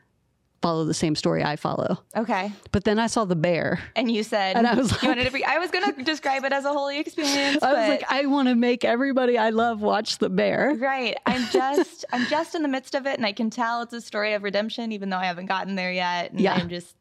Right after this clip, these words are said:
Speaker 2: I'm just thrilled.
Speaker 1: Yeah.
Speaker 2: And being interested newly into, um, film and what it takes to video, and just, they just are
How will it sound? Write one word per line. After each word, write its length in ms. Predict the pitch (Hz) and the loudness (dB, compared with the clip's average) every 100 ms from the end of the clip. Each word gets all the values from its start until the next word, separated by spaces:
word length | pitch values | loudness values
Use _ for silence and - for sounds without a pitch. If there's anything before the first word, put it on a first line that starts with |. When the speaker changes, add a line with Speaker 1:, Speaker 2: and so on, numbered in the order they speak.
| _ - | _ -6
Speaker 2:
I'm 140 | 180 | -6
just 180 | 165 - | -8 -12
thrilled. 500 | 170 170 170 165 185 - - - | -6 -4 0 -2 -4 -12 -20 -2
Speaker 1:
Yeah. 240 | 190 170 - | 0 0 -2
Speaker 2:
And 140 | 226 226 | -2 -2
being 180 | 233 | 0
interested 560 | 226 220 226 - 208 185 196 | 0 -2 -8 -6 -6 -4 -6
newly 320 | 208 196 190 | -4 -2 -2
into, 320 | 190 180 175 - | 0 -2 -4 -6
um, 220 | 214 185 175 | -4 -4 -4
film 440 | 214 196 185 190 | 0 0 0 0
and 100 | 180 | -2
what 120 | 180 | -2
it 60 | - | -4
takes 200 | 190 - | -8 -6
to 60 | 190 | -6
video, 300 | 165 175 175 | -6 -4 -2
and 440 | 175 180 175 151 | -2 -2 -6 -12
just, 320 | - 262 - 226 | -8 -8 -8 -8
they 120 | 254 | -6
just 240 | 202 190 | -8 -8
are 160 | 160 | -10